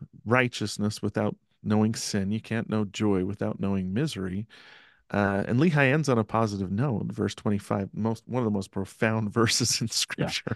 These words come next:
Speaker 1: right?
Speaker 2: It's, it's one of the ones, I, I'd say there are, like, maybe three verses that change the way you look at every other verse in Scripture. And, and I think that, um, Moses, uh, one twenty-nine and John three sixteen, I think, are the other two, but this one is necessary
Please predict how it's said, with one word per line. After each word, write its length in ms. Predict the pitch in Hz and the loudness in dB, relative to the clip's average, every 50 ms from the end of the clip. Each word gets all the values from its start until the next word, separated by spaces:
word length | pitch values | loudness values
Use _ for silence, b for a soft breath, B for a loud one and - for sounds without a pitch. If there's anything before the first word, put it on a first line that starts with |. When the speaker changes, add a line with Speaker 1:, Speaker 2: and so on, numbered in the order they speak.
| - - | -6 -6
Speaker 1:
right? 120 | 117 - | -6 -2
Speaker 2:
It's, 240 | - 151 139 - - | 2 4 4 4 4
it's 240 | - 127 113 - 120 | 4 2 2 4 6
one 140 | 131 139 156 | 6 8 8
of 80 | 165 | 8
the 80 | 160 143 | 8 8
ones, 400 | 127 123 120 120 123 117 - - | 10 10 8 8 6 4 4 2
I, 240 | - 113 - - 110 | 2 4 4 6 4
I'd 100 | 110 104 | 4 4
say 140 | - 123 117 | 4 2 4
there 180 | 104 107 104 101 | 4 4 4 2
are, 60 | 95 | 2
like, 220 | 98 104 104 - | 0 -2 -4 -2
maybe 180 | 110 101 95 95 | -2 -2 0 -2
three 260 | - - 113 113 113 | 0 4 4 6 6
verses 460 | 90 104 104 92 - - 95 90 - | 6 6 4 4 2 0 -2 -4 -2
that 180 | - 98 - - | -2 -4 -2 0
change 360 | - - 107 107 101 98 - | 2 4 4 4 4 4 2
the 80 | 98 98 | 2 2
way 180 | 98 101 98 | 4 4 4
you 180 | 95 95 98 95 | 4 2 2 0
look 220 | 95 95 90 - | 0 -2 0 0
at 140 | 95 92 - - _ - | -2 -2 -2 -6 _ 4
every 360 | 123 123 107 104 110 107 101 - - | 6 6 6 8 8 6 6 6 4
other 240 | 113 113 110 98 | 4 4 4 2
verse 320 | 82 82 87 87 - - - | 2 0 -2 -2 -4 -4 -6
in 80 | - | -6
Scripture. 500 | - - - - - - - 95 92 - - - | -6 -4 -4 -6 -4 -2 -2 -2 -2 -2 -2 -2
And, 220 | 90 95 - - - | 0 0 -2 -2 -2
and 220 | - 92 92 95 | 0 0 0 0
I 80 | 92 - | 0 -2
think 220 | - - - - | -2 -4 -4 0
that, 180 | - 95 98 - | 0 0 0 2
um, 140 | 107 104 - - | 2 2 2 4
Moses, 440 | 101 104 117 104 98 101 - - b b b b b b b b _ - | 6 6 6 6 6 4 2 0 b b b b b b b b _ 4
uh, 180 | 98 98 92 | 6 6 6
one 200 | 90 95 101 98 - | 6 6 4 4 2
twenty-nine 500 | - 98 98 92 90 92 90 90 87 87 | 2 0 0 0 2 2 2 2 2 0
and 260 | 85 85 87 87 98 | 0 -2 -2 -4 -2
John 220 | - 95 95 90 | -2 0 0 0
three 180 | 85 - 95 92 | 0 -2 -4 -6
sixteen, 360 | - - - - - 101 92 | -6 -6 -4 0 0 2 2
I 40 | 85 | 2
think, 180 | - - 82 90 | 0 0 -2 0
are 40 | 90 | 2
the 100 | 95 101 | 4 4
other 100 | 107 107 | 4 4
two, 160 | - - 92 | 2 0 0
but 220 | 90 90 92 - 110 | 0 2 2 4 6
this 260 | 107 113 107 - - | 6 6 6 6 4
one 220 | 101 98 95 98 | 6 6 6 4
is 360 | - - 101 92 87 - - - | 4 2 2 2 2 0 0 2
necessary 1000 | 113 104 101 107 113 117 113 110 - 104 95 - - 92 87 80 80 87 87 | 4 6 8 8 8 8 6 6 4 2 2 2 0 0 -2 -2 -4 -6 -8